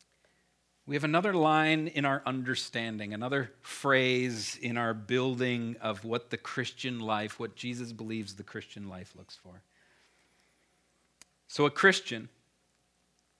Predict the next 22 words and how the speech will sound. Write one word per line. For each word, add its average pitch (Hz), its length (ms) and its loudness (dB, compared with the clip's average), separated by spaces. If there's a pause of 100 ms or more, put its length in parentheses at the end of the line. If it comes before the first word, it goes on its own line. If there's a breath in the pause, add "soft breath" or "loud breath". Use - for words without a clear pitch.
(280)
is 131 180 -2
one 160 300 4
who 151 160 2
follows 156 580 4
Jesus 123 680 -4 (720)
by 135 200 8
devoting 147 480 4
his 143 280 0
or 156 100 -2
her 160 180 -2
life 127 400 2
to 127 100 -6
the 117 80 -4
kingdom 139 540 -4
vision 123 400 -4
of 120 180 -14
God, 95 400 -12 (920)
a 113 100 -2
life 123 600 4
of 110 200 -2
loving 117 440 -2
God 98 460 -6